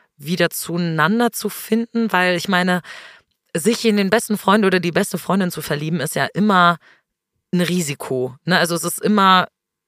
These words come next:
ein Risiko, ob du sagst, dass es der Fall ist, ne? Ob du hingehst und sagst, hey, ich hab mich in dich verliebt. Weil entweder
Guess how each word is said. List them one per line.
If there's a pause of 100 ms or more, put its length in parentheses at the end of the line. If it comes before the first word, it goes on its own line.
(140)
ein
Risiko,
ob (240)
du
sagst, (360)
dass
es
der
Fall
ist,
ne?
Ob
du
hingehst
und
sagst,
hey,
ich
hab
mich
in
dich
verliebt. (300)
Weil
entweder